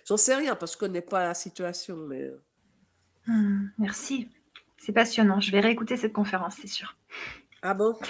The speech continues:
Speaker 2: Ah oui, c'est clair. Euh, on a Caribou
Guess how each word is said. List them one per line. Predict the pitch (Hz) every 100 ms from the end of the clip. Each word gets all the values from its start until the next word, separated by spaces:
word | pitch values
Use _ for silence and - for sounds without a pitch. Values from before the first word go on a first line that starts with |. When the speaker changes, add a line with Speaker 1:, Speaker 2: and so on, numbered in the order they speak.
| - - - - -
Speaker 2:
Ah | 254 247
oui, | 285 294
c'est | 294 240
clair. | - 175 - - - - - - - - 226
Euh, | 214 220 220 220 220
on | 226
a | 240
Caribou | 247 320 302 233 247 359